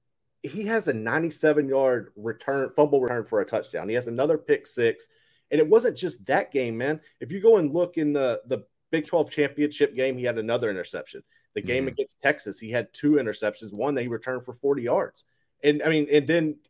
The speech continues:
Speaker 1: in the Bi-, uh, the S-, the Sugar Bowl, another two interceptions. So this guy steps up in, in big game moments, and he's the one that can really flip the, and give you the momentum in a time of need.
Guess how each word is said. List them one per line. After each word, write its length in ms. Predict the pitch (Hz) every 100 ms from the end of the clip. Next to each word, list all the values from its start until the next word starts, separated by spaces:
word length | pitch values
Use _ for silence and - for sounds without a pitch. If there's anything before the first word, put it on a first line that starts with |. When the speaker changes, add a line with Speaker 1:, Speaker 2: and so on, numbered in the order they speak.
| _ -
Speaker 1:
in 160 | 156
the 80 | 151
Bi-, 240 | 120 175
uh, 320 | - 131 117 104
the 200 | 127 127
S-, 260 | 156 - -
the 240 | 120 104 - _ -
Sugar 300 | - 247 233
Bowl, 400 | 117 120 156 _ _ _ -
another 320 | 127 160 202
two 180 | - 123
interceptions. 540 | 107 87 - 80 - 101
So 120 | 147
this 220 | 185 226
guy 340 | 202 202 175 - _ _
steps 360 | - 175 185 175
up 220 | 170 143
in, 220 | 135 113 131
in 200 | 117 87 -
big 260 | 156 143
game 360 | 123 143 147 135
moments, 480 | 135 147 147 - - _ -
and 120 | 123
he's 200 | 123 196
the 80 | 190
one 220 | 170 165
that 100 | 147
can 140 | - 117
really 340 | 156 156 104 - _
flip 300 | - 156 175 -
the, 200 | 135 113
and 200 | 123 101
give 160 | 139 147
you 140 | 147
the 100 | 120
momentum 580 | 123 117 117 139 110 98 _ _
in 80 | 123
a 40 | 117
time 280 | - 135
of 100 | 90
need. 240 | 95 95